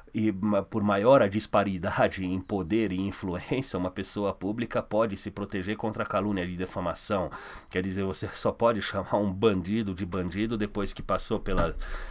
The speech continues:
pelas doze instâncias de, de, de tribunal e ele voltou da Suíça e, eh, enfim, a gente, é, tem, na, no papel tudo funciona, você pode, é, se proteger e você pode falar. É,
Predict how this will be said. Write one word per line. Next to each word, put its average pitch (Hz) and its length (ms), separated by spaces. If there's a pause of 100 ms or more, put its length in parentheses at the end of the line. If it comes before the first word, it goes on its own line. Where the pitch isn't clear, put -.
(120)
pelas 92 380
doze 101 440
instâncias 92 720
de, 90 160
de, 90 200
de 87 400
tribunal 90 640
e 85 60
ele 85 160
voltou 87 340
da 90 120
Suíça 90 720
e, 87 260
eh, 87 380 (580)
enfim, 110 420
a 101 80
gente, 104 320
é, 92 580 (400)
tem, 98 280
na, 110 180
no 135 280
papel 107 400
tudo 101 200
funciona, 80 640
você 85 260
pode, 87 440 (400)
é, 87 120
se - 140
proteger 98 540
e 98 80
você 92 260
pode 87 280
falar. 85 480 (440)
É, 113 300